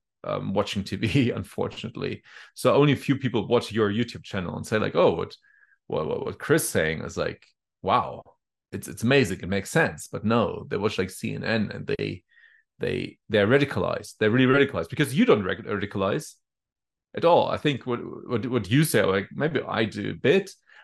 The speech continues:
but not really. <laughs> So of course, the way I tweet is a bit, is a bit pushy. But I mean, like, your analyses are very rational, and,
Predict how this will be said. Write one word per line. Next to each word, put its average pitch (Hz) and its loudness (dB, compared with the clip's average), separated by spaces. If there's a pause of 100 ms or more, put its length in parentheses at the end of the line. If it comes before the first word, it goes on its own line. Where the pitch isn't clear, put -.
but 113 -2
not 127 2
really. 131 6
<laughs> 120 -2
So 127 6
of 120 0
course, 127 2
the 120 -4
way 110 2
I 104 2
tweet 110 -4
is 95 -12
a 87 -12
bit, 92 -4
is 92 -8
a 98 -6
bit 98 -4
pushy. 101 -2 (520)
But 107 0
I 110 4
mean, 117 4
like, 107 2 (160)
your 120 2
analyses 120 0
are 90 -2
very 98 0
rational, 87 -4
and, 98 -8